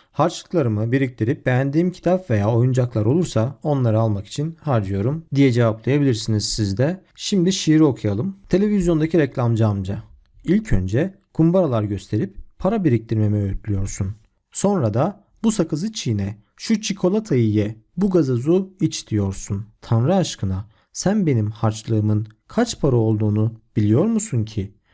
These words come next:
Hem para biriktirmemi hem de söylediklerini tüketmemi istiyorsun. Yalvaç Ural. Evet, birinci etkinlikle başlıyorum.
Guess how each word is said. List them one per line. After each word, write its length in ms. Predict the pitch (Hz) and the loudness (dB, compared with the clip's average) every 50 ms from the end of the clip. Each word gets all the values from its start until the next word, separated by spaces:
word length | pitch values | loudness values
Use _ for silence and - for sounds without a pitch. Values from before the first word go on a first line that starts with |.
| _ _ _ _ | _ _ _ _
Hem 280 | - - 196 220 208 | -2 0 0 2 0
para 340 | - - - 120 120 156 160 | -2 -2 -2 0 0 2 2
biriktirmemi 840 | 156 123 113 107 110 - - 101 98 95 95 98 113 156 190 190 190 - _ _ _ | 2 0 0 -2 -4 -4 -2 0 0 0 0 2 2 2 2 0 -2 -10 _ _ _
hem 300 | _ - 185 196 190 156 | _ -2 0 2 2 2
de 100 | 120 113 | 0 0
söylediklerini 960 | - - 127 117 113 107 113 110 - - 107 107 110 117 139 160 170 170 - _ _ _ _ | 0 0 0 2 2 2 0 -4 0 2 2 4 4 4 4 4 2 0 -4 _ _ _ _
tüketmemi 520 | - 139 120 123 117 117 117 113 104 101 98 | -6 -2 0 0 0 0 0 -2 -2 -2 -4
istiyorsun. 680 | 95 - - - 107 101 95 95 - - 107 104 110 - _ _ _ _ _ _ _ _ | -6 -8 -6 -4 -2 -2 -2 -4 -6 -8 -8 -8 -10 -12 _ _ _ _ _ _ _ _
Yalvaç 460 | - 180 175 165 127 113 135 151 - - - | -2 0 2 2 2 2 0 -2 -4 -6 -4
Ural. 300 | 156 127 113 107 127 - - _ _ _ _ _ - | 0 0 0 0 0 -4 -6 _ _ _ _ _ 0
Evet, 280 | 220 202 185 185 - 185 | 2 2 2 0 0 0
birinci 280 | 190 190 185 175 165 | 2 2 4 4 2
etkinlikle 440 | 156 151 - - 123 123 123 - 160 | 2 0 0 -4 -4 -4 -2 -2 0
başlıyorum. 540 | 143 123 120 - - - 101 107 139 185 | 0 0 0 -2 -4 -4 -2 -2 -4 -6